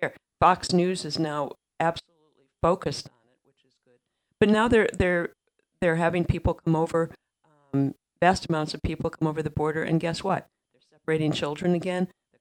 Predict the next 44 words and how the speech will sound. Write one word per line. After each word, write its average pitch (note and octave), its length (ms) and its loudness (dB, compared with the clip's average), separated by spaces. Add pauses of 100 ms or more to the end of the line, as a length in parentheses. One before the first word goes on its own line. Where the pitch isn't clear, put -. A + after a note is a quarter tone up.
cartels D3+ 540 0
are, D#3+ 280 0
are D3+ 120 0
making D#3 340 -2
a D3+ 60 -6
whole D3+ 180 -4
lot D#3 160 -2
of D3 80 -2
money, F3 260 -2 (360)
and F3 100 4
they're E3+ 120 2
bringing F#3+ 540 4 (140)
all E3+ 160 4
sorts E3+ 320 -4
of E3 120 -6 (180)
illnesses E3 360 -2 (220)
and D#3+ 100 2
whatever D#3 520 -2
along D#3+ 400 4
with G3 140 2
them. - 220 -2 (340)
So D#3+ 120 6
the D#3+ 100 2
Biden B3 300 8
administration F#3 840 4
is - 200 -4
gonna D#3+ 300 -2
have C3+ 340 -6 (920)
some D3+ 120 4
serious G3 540 2
issues F3 340 -2
coming C3+ 320 0
up B2+ 160 -4
with - 160 -6
all D3+ 140 2
these, D#3+ 360 -6 (220)
all D#3 180 2
these, D3 120 -8 (340)
uh, C#3 40 -20 (640)
illegal E3 380 2
aliens E3+ 500 2
with C3 180 -4
illnesses E3+ 640 0
and, C3 220 -4